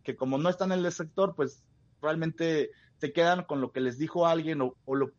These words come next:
poco que pudieron ver ahí en, en, en algún informe o, o, o en algún congreso,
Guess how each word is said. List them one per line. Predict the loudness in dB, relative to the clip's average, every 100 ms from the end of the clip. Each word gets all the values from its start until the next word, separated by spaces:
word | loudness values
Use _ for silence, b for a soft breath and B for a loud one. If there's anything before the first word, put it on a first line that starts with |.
| _
poco | -2 -2 -4
que |
pudieron | -4 0 0 0
ver | 0 0
ahí | 0 -2 -4 -6
en, | -6
en, | -6 -4 -4 -4
en | -4
algún | -2 0
informe | 0 4 4 4 0 0
o, | 0
o, | -2 -2 -4 -4 -6 b b _
o | 0
en | 2
algún | 2 0 -2
congreso, | 0 0 0 -2 -8